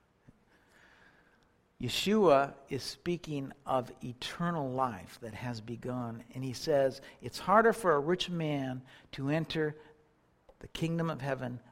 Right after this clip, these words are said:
than for a camel to go through the eye of a needle." And we'll speak of the phrase next week, but what we're going to see is that it means it's impossible.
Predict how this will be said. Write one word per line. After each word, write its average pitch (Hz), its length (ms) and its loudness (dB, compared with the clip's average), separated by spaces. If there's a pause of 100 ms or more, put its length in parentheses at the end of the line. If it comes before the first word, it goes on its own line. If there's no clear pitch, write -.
than 135 120 -4
for 139 200 2
a 131 40 4
camel 143 460 -2
to 131 100 -8
go 135 200 0
through 135 180 -8
the 123 160 -2
eye 131 160 0
of 127 140 0
a 127 40 -2
needle." 123 340 -2
And 127 120 -4
we'll 120 80 -6
speak 165 280 -6
of 147 60 -4
the 131 80 -4
phrase 139 360 2
next 135 240 -8
week, 160 180 -4
but 135 180 0 (440)
what 156 120 4
we're 156 120 4
going 170 220 4
to 147 100 -2
see 190 200 0
is 147 120 2
that 147 180 10
it - 240 -4 (260)
means 175 420 4 (120)
it's 233 200 12
impossible. 269 840 12